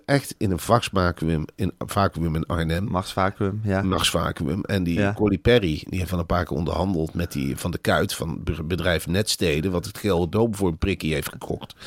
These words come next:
Speaker 1: En die Van de Kuit, dat is een gewiekste zakenman uit Amsterdam. Die probeert
Speaker 2: <laughs>
Speaker 1: Vitesse gewoon een poot uit te draaien, of wat er van Vitesse over is. Die heeft gezegd van, "Nou, als jij niet heel snel akkoord gaat, dan gaan we de huur nog een beetje hoger maken." Nou,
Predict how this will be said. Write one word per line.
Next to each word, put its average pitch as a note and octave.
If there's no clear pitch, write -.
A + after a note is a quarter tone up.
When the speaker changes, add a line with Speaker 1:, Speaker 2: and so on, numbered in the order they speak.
Speaker 1:
En G#2+
die E2
Van E2
de -
Kuit, G#2+
dat -
is F#2+
een E2
gewiekste F2
zakenman E2
uit -
Amsterdam. -
Die A2
probeert F#2+
Speaker 2:
<laughs> -
Speaker 1:
Vitesse F2
gewoon E2
een E2
poot E2+
uit C2+
te -
draaien, C#2+
of -
wat -
er -
van E2
Vitesse D#2+
over E2
is. -
Die A2+
heeft F2+
gezegd E2+
van, F2
"Nou, F2+
als -
jij F#2
niet F2
heel A2
snel G2
akkoord G2+
gaat, E2+
dan B2
gaan C#3
we F#2
de D#2+
huur D#2+
nog D2
een E2+
beetje D2+
hoger B2+
maken." D2+
Nou, -